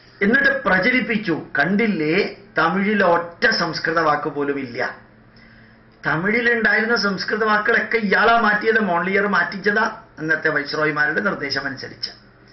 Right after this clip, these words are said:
തമിഴ് ഡിക്ഷണറി ഉണ്ടാക്കി, അത് പ്രചരിപ്പിച്ചു.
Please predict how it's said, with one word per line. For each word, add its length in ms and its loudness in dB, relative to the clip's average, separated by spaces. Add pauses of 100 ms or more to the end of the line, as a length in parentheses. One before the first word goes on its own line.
(460)
തമിഴ് 260 2
ഡിക്ഷണറി 460 0
ഉണ്ടാക്കി, 560 0
അത് 140 2
പ്രചരിപ്പിച്ചു. 680 -2